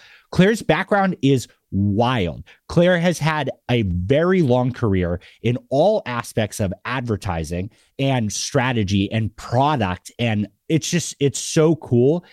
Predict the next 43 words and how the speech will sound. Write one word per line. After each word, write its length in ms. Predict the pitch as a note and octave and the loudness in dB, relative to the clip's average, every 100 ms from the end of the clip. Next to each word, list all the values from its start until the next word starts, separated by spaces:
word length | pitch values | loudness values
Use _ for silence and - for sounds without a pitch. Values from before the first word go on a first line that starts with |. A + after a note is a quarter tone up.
| - - | -16 -4
And 120 | C#3 | 0
I'm 140 | B2+ A#2 | 0 -2
so 480 | - - D#3+ E3+ D#3 | -4 2 4 2 2
eager 320 | C#3+ C#3+ D3 | 0 2 2
to 80 | B2 | 2
see 280 | - C#3+ B2+ | 0 0 0
Claire 500 | - - C3 B2+ A#2 | -2 -2 0 2 2
leading 400 | F#2 A#2 B2+ C3+ | 2 2 2 4
more 220 | A2+ A#2+ | 4 2
panels 480 | - - G#2+ A#2+ C#3 | 0 -2 0 0 0
like 160 | E3 D#3+ | -2 2
this 220 | G3+ - | 0 2
and 140 | C#3 | 2
leading 280 | C3 D3 D#3 | 4 4 4
more 200 | D3 C3+ | 4 2
growth 560 | G2 G#2+ C3 C3+ G#2+ - _ _ _ _ _ | 0 4 4 4 0 -4 _ _ _ _ _
because 260 | C#3 - C#3+ | 0 2 0
she 200 | - B2+ | 0 -2
gets 440 | - - D#3+ - | 0 0 0 2
it 240 | A#3 A#3 _ _ - | 0 0 _ _ -2
and 160 | D3+ C3+ | 0 0
she 180 | C#3 - | -2 2
understands 680 | C#3 D#3 D#3 - D3+ D#3 C#3+ | 2 2 0 2 2 2 0
that 160 | B2 A#2 | -2 -2
the 80 | |
community 560 | - - B2+ C3+ C3 C3 | -2 0 0 2 0 0
and 80 | A2 | 0
health 340 | - B2+ - | -2 -4 -2
of 80 | A#2 | 0
the 160 | G#2 - | 0 0
industry 540 | A2+ B2 C3 F#3 F#3 - - A#2 | 2 2 0 0 0 -2 -2 0
is 140 | C3 - | 0 2
only 260 | D#3+ F3 | 4 4
gonna 180 | D3+ D3 | 4 4
make 240 | C3+ C3+ - | 4 2 0
her 220 | - B2 | 2 2
job 320 | A2 A#2 G#2 | 4 2 2
easier 500 | F#2 A2+ C#3 G3+ A3 - - | 2 2 2 0 0 -8 -2
and 140 | B2 | 2
make 140 | C3+ A#2+ - | 2 0 -2
all 280 | B2 C3+ C3 | 0 2 4
of 100 | G#2 | 2
us 380 | F2+ - - | 0 -2 -10